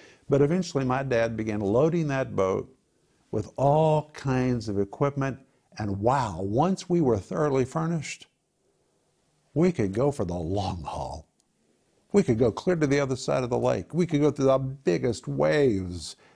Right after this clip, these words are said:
because we were equipped for it. That's the word that is used here. And here the Holy Spirit tells us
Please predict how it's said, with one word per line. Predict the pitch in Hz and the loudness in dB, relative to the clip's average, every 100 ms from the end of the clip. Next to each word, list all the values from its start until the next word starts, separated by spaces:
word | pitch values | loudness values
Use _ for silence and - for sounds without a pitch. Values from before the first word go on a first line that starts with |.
| _ | _
because | 135 127 117 107 101 | 0 2 2 0 0
we | 107 160 175 | 2 4 4
were | 156 127 127 120 120 _ | 4 4 4 2 -2 _
equipped | 113 - - 101 - - | -6 -6 -6 -6 -6 -16
for | - 71 67 | -12 -12 -12
it. | 71 - _ _ _ _ _ _ _ _ | -14 -20 _ _ _ _ _ _ _ _
That's | 87 92 92 - | -6 -6 -6 -2
the | 139 | 0
word | 90 80 | 0 -2
that | 95 131 | -2 0
is | 156 214 | -2 -2
used | 247 - - | -2 -4 -8
here. | 90 76 _ _ _ _ _ _ _ _ _ _ _ _ | -10 -10 _ _ _ _ _ _ _ _ _ _ _ _
And | 113 | -4
here | 87 143 147 | 0 2 4
the | 156 | 2
Holy | 110 117 107 | 0 0 0
Spirit | - 123 113 | -2 -4 -4
tells | - 170 185 113 | -2 0 0 0
us | 101 - | -2 -4